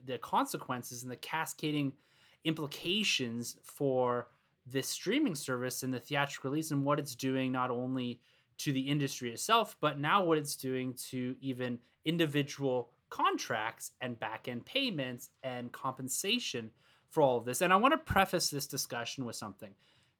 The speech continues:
Neither three of us are financial experts in any, any sense of the word, and neither of us have inside knowledge of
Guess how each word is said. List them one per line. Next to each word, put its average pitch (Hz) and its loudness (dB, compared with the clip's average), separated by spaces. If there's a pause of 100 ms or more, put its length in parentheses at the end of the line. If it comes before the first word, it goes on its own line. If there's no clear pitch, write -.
Neither 269 4
three 226 4
of 180 6
us 165 4
are 135 4
financial 123 0
experts 101 -8
in 110 -8
any, 107 -10 (220)
any 127 -4
sense 101 -10
of - -18
the 101 -16
word, 92 -16 (480)
and 131 2 (120)
neither 185 6
of 214 10
us 202 -2
have 160 6
inside 147 6 (160)
knowledge 117 2
of 117 -4